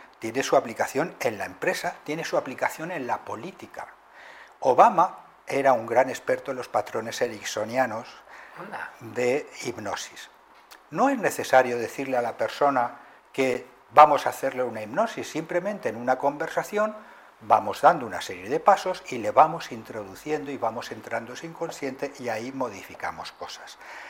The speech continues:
Speaker 1: La palabra hipnosis a veces produce cierto rechazo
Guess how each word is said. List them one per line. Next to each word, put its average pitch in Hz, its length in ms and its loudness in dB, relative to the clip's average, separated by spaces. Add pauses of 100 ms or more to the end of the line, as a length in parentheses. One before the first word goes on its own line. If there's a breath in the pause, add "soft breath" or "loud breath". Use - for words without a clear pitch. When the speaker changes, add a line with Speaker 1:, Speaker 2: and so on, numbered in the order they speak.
(140)
Speaker 1:
La 135 140 8
palabra 180 340 6
hipnosis 190 380 -2
a 151 80 6
veces 139 300 -6
produce 139 600 0
cierto 117 400 -2
rechazo 208 540 -2